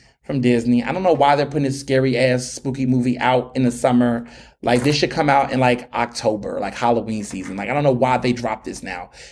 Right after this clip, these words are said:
It just is bad timing, bad marketing. I just feel like they just had to get rid of the film or just push it somewhere.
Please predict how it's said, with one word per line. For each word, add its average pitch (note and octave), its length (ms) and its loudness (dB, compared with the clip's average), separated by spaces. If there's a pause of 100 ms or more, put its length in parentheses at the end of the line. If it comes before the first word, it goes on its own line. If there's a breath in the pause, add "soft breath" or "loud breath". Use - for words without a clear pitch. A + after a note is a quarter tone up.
(140 loud breath)
It E3 80 2
just F#3 240 -2
is C3 140 -6
bad D3 380 2
timing, C3+ 380 0
bad C3 320 2
marketing. A#2 640 -2 (360 loud breath)
I C#3 40 0
just D3+ 160 -6
feel F3+ 100 2
like D3 140 2
they C#3+ 120 0
just C3+ 140 -4
had C3+ 120 0
to A#2+ 60 -4
get A#2+ 220 -4
rid B2+ 140 0
of A#2+ 120 -2
the A#2+ 60 -8
film A#2+ 360 0
or A2+ 60 -4
just - 260 -12
push C#3 200 -6
it B2 60 -8
somewhere. B2 360 0